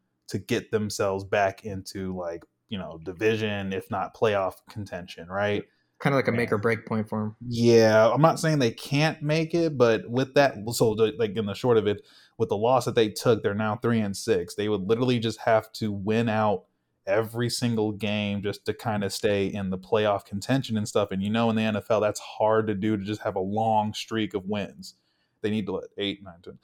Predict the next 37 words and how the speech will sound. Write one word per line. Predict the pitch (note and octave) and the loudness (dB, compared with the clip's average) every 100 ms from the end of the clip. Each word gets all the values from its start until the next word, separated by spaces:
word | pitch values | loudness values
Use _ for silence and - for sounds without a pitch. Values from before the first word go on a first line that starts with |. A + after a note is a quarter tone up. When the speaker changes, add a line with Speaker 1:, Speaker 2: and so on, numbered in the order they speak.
| - - | -14 -2
Speaker 1:
Yeah, | A2+ | -2
they | F2+ A#2+ | 0 0
need | A#2 A#2+ | 0 2
eight | C3 B2+ - - | 0 0 -12 -10
straight | - B2 - | -2 -2 0
wins | A2+ B2 D3+ D#3+ | 0 0 2 4
right | D#3 | 4
now. | D#3+ E3 F3 | 4 4 4
So, | - G#2+ A2 - - | 2 0 0 0 2
<laughs> | D3+ - - - _ - | 2 0 -20 -20 _ -4
I | |
mean, | A2+ A2 | 0 0
good | G#2+ G#2+ | 0 2
luck | A#2+ A#2+ | 2 2
on | A2 | 4
that | B2 B2 - | 6 6 4
part. | F#2+ G2+ - _ _ | 0 0 -4 _ _
Speaker 2:
It's | _ - | _ 2
a | |
lot | C#3 C3 | 6 6
easier | B2 B2 | 4 2
losing | A2+ A#2+ A#2 | 2 2 2
games | A2+ G#2+ G#2+ | 2 2 2
than | G#2 | 0
it | G#2+ | 0
is | G2+ | 0
winning. | G#2 G2+ G2 | 0 -2 -2
Just | G2+ G2 - | -4 -4 -2
the, | G#2+ G2+ | -2 2
that's | A#2+ | 0
just | A2+ - | 0 -6
the | G2+ | -4
fact | A2+ G#2+ | -4 -4
of | A2+ | -4
how | A2+ A2 | -4 -2
it | A2 | 0
is. | A#2+ - | 2 0